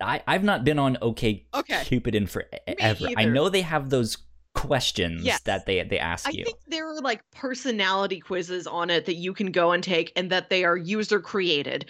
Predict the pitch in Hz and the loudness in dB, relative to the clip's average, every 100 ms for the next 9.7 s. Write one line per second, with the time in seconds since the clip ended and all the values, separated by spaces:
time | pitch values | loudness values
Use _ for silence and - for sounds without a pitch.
0 | - - - 233 254 247 185 226 247 240 | -16 -18 0 2 4 4 4 4 4 2
1 | 233 208 202 160 170 202 233 220 196 - | 2 0 -2 -4 -8 -4 0 0 0 -2
2 | 190 180 190 208 180 175 208 175 190 190 | -6 -6 -8 -6 -6 -4 -2 -2 -4 2
3 | 170 170 170 160 135 123 - - _ _ | 2 2 -4 -4 -6 -8 -14 -20 _ _
4 | 180 165 180 - 208 196 175 170 170 175 | 0 0 0 0 2 2 4 2 2 0
5 | 170 - 156 151 - 156 147 143 139 143 | 2 0 0 -2 0 0 2 2 2 0
6 | 143 147 135 131 127 120 - 127 208 95 | -4 -2 -2 -2 -4 -4 0 2 2 2
7 | 349 320 165 160 170 147 180 - 196 _ | 0 2 0 -2 0 0 -2 -10 -18 _
8 | _ 175 185 202 190 - 131 151 170 233 | _ -8 -4 -4 -4 -4 -4 -4 -2 0
9 | 247 302 294 349 190 131 | 0 0 0 2 2 0